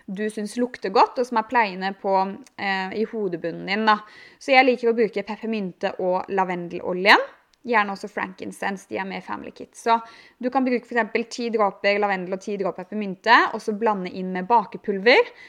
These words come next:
Og så bare bruker du en gammel sminkebørste til å dyppe ned i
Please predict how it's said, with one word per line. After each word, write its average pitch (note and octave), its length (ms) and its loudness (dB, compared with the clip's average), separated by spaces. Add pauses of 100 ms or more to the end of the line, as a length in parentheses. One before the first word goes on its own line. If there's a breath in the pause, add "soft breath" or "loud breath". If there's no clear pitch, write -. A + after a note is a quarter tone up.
(160 loud breath)
Og C#4 100 -4
så C#4+ 260 2
bare A#3+ 240 4
bruker A#3 480 0
du G3+ 60 0
en A3+ 100 -2
gammel G#3+ 280 0
sminkebørste A#3 1000 0
til B3 140 -2
å A3+ 60 -4
dyppe A#3+ 260 -6
ned G#3+ 180 0
i A#3+ 300 2